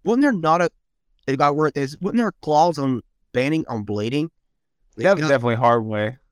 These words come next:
Speaker 1: I was about to say, they're just going out there hard way.
Speaker 2: That, that one was definitely hard way. And Brock's was hard way on purpose at, at, um,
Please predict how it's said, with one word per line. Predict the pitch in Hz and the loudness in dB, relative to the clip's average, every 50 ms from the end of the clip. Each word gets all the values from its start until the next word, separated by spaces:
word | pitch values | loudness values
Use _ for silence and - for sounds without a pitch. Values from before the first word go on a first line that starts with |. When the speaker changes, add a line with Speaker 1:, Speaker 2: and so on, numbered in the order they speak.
| _ _ - | _ _ -2
Speaker 1:
I | 185 | -2
was | 208 220 | -2 0
about | 208 190 170 - | 2 0 0 0
to | - | 0
say, | 196 202 196 | -2 0 0
they're | 175 180 214 | -2 -4 -6
just | 202 _ - - | -8 _ -14 -6
going | - 131 139 143 156 | -2 0 0 0 0
out | 160 143 | -2 -2
there | - 160 160 139 | -2 -2 -2 -2
hard | 135 156 202 196 139 | -2 -4 -4 -4 -6
way. | 110 98 95 92 _ _ _ _ _ _ _ _ _ _ _ - | -8 -10 -10 -14 _ _ _ _ _ _ _ _ _ _ _ 0
Speaker 2:
That, | 139 139 135 | 0 2 2
that | 160 180 202 190 | 4 2 2 2
one | 175 151 | 0 -2
was | 131 127 | -2 0
definitely | 156 151 147 151 139 127 | 0 0 0 0 0 2
hard | 139 151 147 | 2 2 0
way. | 139 131 131 | 0 -2 -2
And | 135 123 | -4 -4
Brock's | 120 143 151 170 175 151 139 - | 0 2 4 4 4 2 0 -4
was | 135 131 123 113 | -4 -4 -4 -2
hard | 113 123 127 131 120 120 | 0 2 2 2 2 0
way | 123 120 | 0 0
on | 113 110 104 | 0 -2 -4
purpose | - 117 123 120 98 110 104 98 - - - | -2 -2 -2 -2 -2 -2 -4 -4 -6 -8 -10
at, | 78 62 - - | -10 -10 -8 -8
at, | - 101 95 - - | -8 -8 -6 -6 -6
um, | 92 104 101 98 95 90 92 92 | -6 -4 -4 -4 -4 -6 -6 -10